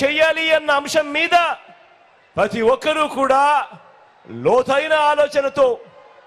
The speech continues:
మీ కుటుంబ సభ్యులందరితో కలిసి కూర్చొని ఆలోచన చేసి నిర్ణయం తీసుకోమని కోరుతా ఉన్నా. జగన్కు ఓటు వేస్తే ఇప్పుడు జరుగుతా ఉన్న ప్రతి మంచి కూడా కొనసాగింపబడుతుంది.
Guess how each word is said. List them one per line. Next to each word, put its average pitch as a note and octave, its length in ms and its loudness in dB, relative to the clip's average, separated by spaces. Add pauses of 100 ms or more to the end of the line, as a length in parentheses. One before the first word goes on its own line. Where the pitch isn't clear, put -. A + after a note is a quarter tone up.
(160)
మీ F#3+ 120 -2 (120)
కుటుంబ C#4+ 320 0 (100)
సభ్యులందరితో D4+ 760 0 (120)
కలిసి C#4+ 240 -4 (100)
కూర్చొని C4+ 440 -2 (800)
ఆలోచన D4 580 0
చేసి C#4 300 -2
నిర్ణయం C4 400 2
తీసుకోమని C4+ 560 0
కోరుతా C#4 320 2 (100)
ఉన్నా. B3+ 180 -2 (1160)
జగన్కు C4 380 2 (120)
ఓటు D#4 220 0
వేస్తే D#4 340 0 (960)
ఇప్పుడు G#3 300 -2 (100)
జరుగుతా C#4 380 0 (140)
ఉన్న C#4+ 180 -2
ప్రతి C#4+ 240 -2 (120)
మంచి D4 280 -2 (100)
కూడా D4 240 0 (880)
కొనసాగింపబడుతుంది. C4+ 1200 0